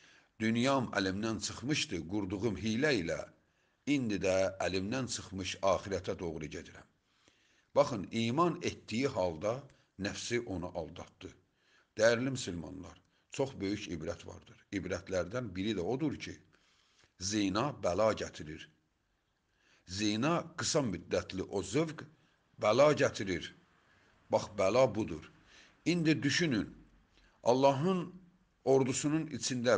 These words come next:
bir nəfərin etdiyi zina yetmiş minin bəlaya düşməsinə səbəb oldu. Bəs bizim xalqımızın içində zina olunanlara bizə Allah rəhm edibsə, biz gör nə qədər şanslı insanlarıq.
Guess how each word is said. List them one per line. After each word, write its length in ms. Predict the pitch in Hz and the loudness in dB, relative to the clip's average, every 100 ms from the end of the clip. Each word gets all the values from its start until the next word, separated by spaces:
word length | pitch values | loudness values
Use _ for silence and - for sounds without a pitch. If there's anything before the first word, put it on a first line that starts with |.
| 82 | 2
bir 240 | 87 208 151 | 0 0 2
nəfərin 460 | 139 113 120 113 110 | 0 2 0 0 -2
etdiyi 460 | 117 - 120 131 | -4 -2 0 0
zina 400 | 101 110 107 107 - - - - | 0 -2 0 -2 -4 -14 -20 -6
yetmiş 580 | 107 123 - 165 - - | -2 -2 -2 -2 0 -2
minin 400 | 104 110 117 98 | -2 0 0 0
bəlaya 380 | 95 95 98 98 | 0 2 0 -2
düşməsinə 540 | 92 - 92 87 92 90 | -4 -8 -8 -6 -8 -8
səbəb 320 | 82 82 82 | -10 -10 -12
oldu. 240 | - - _ _ _ _ _ _ _ | -18 -20 _ _ _ _ _ _ _
Bəs 180 | - - 101 | -8 -6 -6
bizim 200 | 98 113 | -6 -4
xalqımızın 640 | - 104 101 110 143 151 | -2 -2 -2 -4 -2 -4
içində 400 | - 95 82 82 82 _ _ _ 80 | -4 -6 -6 -8 -10 _ _ _ -10
zina 380 | 92 95 98 | -6 -2 -2
olunanlara 720 | - 101 87 90 87 87 82 82 - - - - _ 113 | -2 -2 -4 -6 -6 -6 -8 -12 -18 -20 -20 -20 _ -4
bizə 240 | 107 131 | 2 4
Allah 400 | - 107 110 110 92 | 4 4 4 0 0
rəhm 300 | 113 110 95 | 0 0 -4
edibsə, 400 | 82 73 - - - _ _ _ - | -4 -8 -10 -10 -14 _ _ _ -6
biz 220 | 110 - | -4 -4
gör 240 | 110 104 82 | -2 -2 -2
nə 180 | 95 | -4
qədər 280 | 117 101 95 | -4 -2 -2
şanslı 440 | - 95 87 101 98 | -4 -6 -8 -6 -6
insanlarıq. 600 | 82 95 85 85 85 | -6 -8 -8 -10 -12